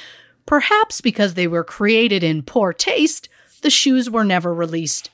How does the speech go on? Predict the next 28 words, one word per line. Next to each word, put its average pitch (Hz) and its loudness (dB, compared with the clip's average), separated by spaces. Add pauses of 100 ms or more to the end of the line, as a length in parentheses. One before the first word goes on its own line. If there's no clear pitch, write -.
(140)
although 175 2
sample 175 0
pairs 156 -6
can 285 2
be 247 2
found 175 -2 (120)
on 160 0
online 160 -2
auctions 269 -2 (500)
for - -6
thousands 165 -2
of 147 -14
dollars. - -16 (880)
I'll 196 4
post 220 0
a 185 0
photo 269 -2
of 277 -2
those 262 -2
shoes, 294 -2
uh, 165 0
the 160 -2 (300)
s-, - -6
ones 175 0
from 190 -6
two 190 -4
thousand 170 0
eight, 202 0